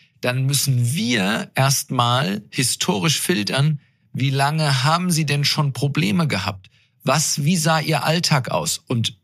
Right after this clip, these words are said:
ich sage ganz oft, mein Ziel, realistisches Ziel ist es,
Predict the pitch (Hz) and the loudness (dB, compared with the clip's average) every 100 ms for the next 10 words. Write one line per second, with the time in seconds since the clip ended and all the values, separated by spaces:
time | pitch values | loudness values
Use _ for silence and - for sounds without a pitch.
0 | - 131 - 135 107 107 120 127 - 160 | -4 -2 0 2 0 0 -2 -2 0 -2
1 | - _ _ _ 101 120 170 180 - - | -2 _ _ _ -2 0 0 0 -2 2
2 | 175 135 110 107 135 - 135 120 - - | 2 2 0 0 0 -2 -2 -2 -2 0
3 | 170 170 160 180 220 | 0 0 0 0 -2